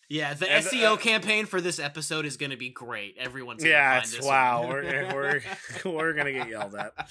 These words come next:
Speaker 2: But, yeah, like, uh, uh, that term is so bizarre and used for pretty much literally everything else. I think this is the only time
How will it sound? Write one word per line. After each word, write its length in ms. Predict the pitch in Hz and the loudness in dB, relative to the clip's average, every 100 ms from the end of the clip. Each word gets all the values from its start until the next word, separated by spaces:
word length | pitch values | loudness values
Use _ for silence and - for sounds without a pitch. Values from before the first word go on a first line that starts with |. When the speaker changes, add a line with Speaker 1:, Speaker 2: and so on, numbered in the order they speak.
| - 156 - - | -8 -8 -8 -4
Speaker 2:
But, 300 | 180 180 175 - 190 190 196 _ _ _ _ _ | 2 2 2 -10 -20 -20 -20 _ _ _ _ _
yeah, 260 | 202 226 185 | 2 6 6
like, 280 | 151 165 - 175 | 4 -2 -4 -10
uh, 20 | - 185 | -6 -6
uh, 40 | 180 | -4
that 180 | 180 - _ _ _ | -6 -8 _ _ _
term 380 | - 180 214 220 | -6 -2 -2 -2
is 120 | 175 | -4
so 200 | - 170 | -2 -4
bizarre 460 | 143 139 139 147 139 | -4 -6 -2 0 0
and 120 | 131 | -4
used 220 | 135 127 | -8 -10
for 240 | - 135 120 | -12 -14 -14
pretty 260 | - 156 | -10 -8
much 240 | 156 143 - _ - | -6 -8 -8 _ -16
literally 420 | 139 156 156 143 | -8 -4 -2 0
everything 380 | 131 123 123 110 | -2 -2 -8 -8
else. 200 | 110 104 | -8 -8
I 60 | 113 | -10
think 220 | 127 117 | -14 -12
this 160 | 113 | -14
is 40 | 127 | -12
the 140 | 127 | -12
only 380 | 135 139 139 131 | -10 -8 -8 -8
time 540 | - 117 113 110 104 | -8 -8 -6 -8 -10